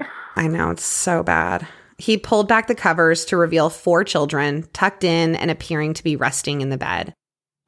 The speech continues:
The baby, Mary, her head was lying on her older brother's arm.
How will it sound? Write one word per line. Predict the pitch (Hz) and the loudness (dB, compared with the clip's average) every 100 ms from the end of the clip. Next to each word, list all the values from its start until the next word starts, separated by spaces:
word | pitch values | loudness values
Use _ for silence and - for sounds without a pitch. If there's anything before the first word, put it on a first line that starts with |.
| 262 - | -10 -6
The | 180 | 2
baby, | 208 233 202 170 165 175 175 | 4 4 2 2 2 0 -2
Mary, | 190 175 190 170 156 156 180 - _ _ _ _ | -2 2 4 4 2 0 -2 -6 _ _ _ _
her | - 180 | -4 -2
head | 175 196 185 185 | 0 2 2 2
was | 190 165 | -2 0
lying | 156 156 156 | -2 0 -2
on | 160 | -2
her | 170 | -2
older | - 156 151 | -2 -2 -4
brother's | - - 156 - | -4 -6 -6 -6
arm. | 120 131 139 | -6 -6 -8